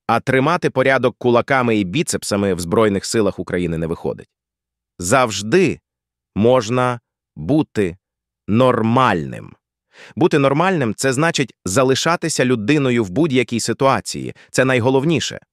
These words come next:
Залишатися людиною, ставати лідером, бути розумнішим, бути сильнішим,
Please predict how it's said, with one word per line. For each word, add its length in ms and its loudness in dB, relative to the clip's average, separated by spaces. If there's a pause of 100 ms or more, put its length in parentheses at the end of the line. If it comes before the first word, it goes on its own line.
(520)
Залишатися 600 0
людиною, 480 -2 (480)
ставати 420 0
лідером, 420 -2 (520)
бути 220 0
розумнішим, 760 0 (360)
бути 300 2
сильнішим, 840 0